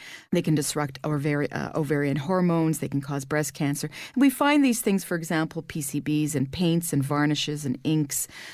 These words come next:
polyvinyl chloride. We find these in cars, children's toys, food containers, credit cards, raincoats, you know, those rubber duckies that we, we bring into our houses or, or plastic, um, vinyl shower curtains. Bisphenol A,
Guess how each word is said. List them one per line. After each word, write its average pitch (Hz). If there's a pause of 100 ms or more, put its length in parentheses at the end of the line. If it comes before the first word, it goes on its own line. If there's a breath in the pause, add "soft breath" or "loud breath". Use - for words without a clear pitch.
(120 loud breath)
polyvinyl 165
chloride. 240
We 151
find 151
these 151
in 151
cars, 180
children's 139
toys, 165 (240 loud breath)
food 180
containers, 156
credit 165
cards, 160
raincoats, 175
you 170
know, 165
those 156 (380 loud breath)
rubber 165
duckies 175
that -
we, 170
we 175
bring 165
into 165
our 156
houses 165
or, 151
or 147
plastic, 147
um, 151 (360 loud breath)
vinyl 147
shower 175
curtains. 175 (320 loud breath)
Bisphenol 180
A, 226